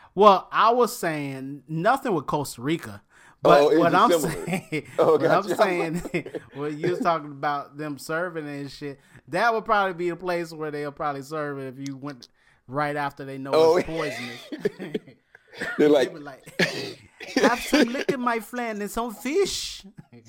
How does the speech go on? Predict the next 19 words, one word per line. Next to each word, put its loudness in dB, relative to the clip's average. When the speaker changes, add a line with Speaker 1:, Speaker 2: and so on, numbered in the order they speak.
Speaker 1:
<laughs> -4
Speaker 2:
Nope, 6
they'll 2
be 2
like, 2
"Have -6
some -10
fish. -6
You -8
want -6
something -4
to, -2
like, -6
wash -4
it -12
down -4
with?" -8
Speaker 1:
<laughs> -8
Yeah. -8